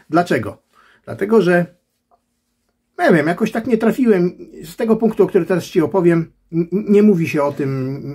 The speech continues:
nie pokazuje się tak, nie wiem, historii, czy historia mniej mnie interesuje. Interesują mnie procesy.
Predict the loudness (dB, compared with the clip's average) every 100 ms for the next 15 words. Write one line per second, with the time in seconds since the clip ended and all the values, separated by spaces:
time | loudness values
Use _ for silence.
0 | -6 -6 -6 -4 2 2 2 0 -4 -6
1 | -6 -4 -4 -4 -8 -6 -2 0 0 -2
2 | -6 -6 _ _ _ _ _ -6 -2 2
3 | 4 6 6 4 2 0 -2 -4 -4 -4
4 | -4 -6 -4 -2 2 4 4 2 -2 -4
5 | -4 -4 -6